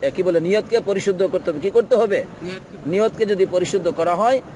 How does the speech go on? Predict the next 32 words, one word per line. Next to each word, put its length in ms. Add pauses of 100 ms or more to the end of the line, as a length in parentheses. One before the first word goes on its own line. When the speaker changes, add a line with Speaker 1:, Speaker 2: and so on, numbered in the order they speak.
(120)
Speaker 1:
তাহলে 300
সেটা 280
আল্লাহ 200
রাব্বুল 280
আলামিনের 340
কাছে 300 (360)
কবুলিয়ত 460 (140)
পায়, 240 (560)
গ্রহণীয়তা 540
পায়। 240 (360)
এ 80
সম্পর্কে 400
আল্লাহ 200
রাব্বুল 260
আলামিন 340
বলছেন, 400 (300)
"ইলাইহি 400
ইয়াসআদুল 540
কালিমুত 440
তাইয়্যিবু 340
ওয়াল 120
আমালুস 520
সালিহু 560
ইয়ারফাউ।" 640 (380)
তার 180
কাছে 320
ভালো 340
কথাগুলো 560 (100)
উঠে 280
যায় 320 (420)
এবং 260
সৎ 220